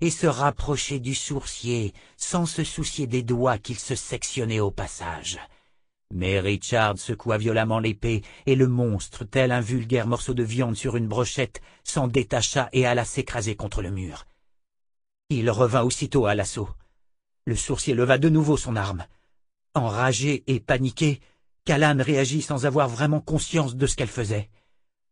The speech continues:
Le poing fermé, elle tendit un bras vers l'abomination qui voulait tuer Richard, l'homme qu'elle aimait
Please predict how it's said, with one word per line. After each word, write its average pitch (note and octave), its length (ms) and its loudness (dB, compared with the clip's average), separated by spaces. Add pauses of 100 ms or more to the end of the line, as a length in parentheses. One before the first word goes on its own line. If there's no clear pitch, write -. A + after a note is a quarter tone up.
(140)
Le C3 200 4
poing D#3 280 2
fermé, C3 520 0 (220)
elle D3 200 2
tendit E3 380 2
un D3+ 120 4
bras C3+ 220 0
vers B2+ 220 0
l'abomination C#3 720 0
qui - 180 -4
voulait C3+ 240 2
tuer B2+ 200 0
Richard, A#2 480 -2 (300)
l'homme D3 360 6
qu'elle C3 180 0
aimait B2 300 2